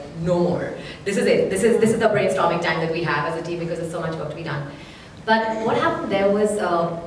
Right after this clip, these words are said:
we literally took a whiteboard, uh, and we sort of wrote out different names. And, uh, I was writing out stuff, my co-founder was suggesting stuff,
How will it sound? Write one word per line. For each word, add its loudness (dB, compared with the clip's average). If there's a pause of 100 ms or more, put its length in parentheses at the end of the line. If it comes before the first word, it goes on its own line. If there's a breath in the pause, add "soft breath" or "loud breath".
we -4
literally -2
took -6
a -2
whiteboard, 0 (140)
uh, 0
and -2
we -6
sort -6
of -6
wrote -4
out -6
different -8
names. -8 (380 loud breath)
And, 0
uh, 2
I 4
was 2
writing 2
out -2
stuff, 0
my -4
co-founder -4
was -2
suggesting 2
stuff, 0